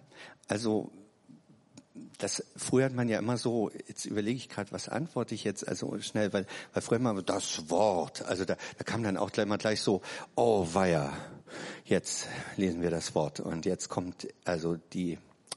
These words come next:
halbe Gericht schon, die Wahrheit" und so. Und dass man das mal so, ähm, natürlich, das Wort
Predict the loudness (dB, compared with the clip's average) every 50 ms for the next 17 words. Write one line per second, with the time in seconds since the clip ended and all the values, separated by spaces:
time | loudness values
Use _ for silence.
0 | -14 -18 _ _ -20 -20 _ _ -20 -20 -6 -2 -2 0 0 2 2 4 2 2
1 | 2 0 0 0 0 0 2 2 2 2 4 2 0 0 0 -2 -2 -2 0 -2
2 | -2 -2 -4 -10 -10 -6 -2 0 2 2 4 4 4 4 4 4 4 4 4 4
3 | 8 8 8 8 6 4 2 0 0 2 4 4 4 6 6 6 8 8 6 4
4 | 0 -6 -2 0 0 2 2 4 4 6 6 6 4 0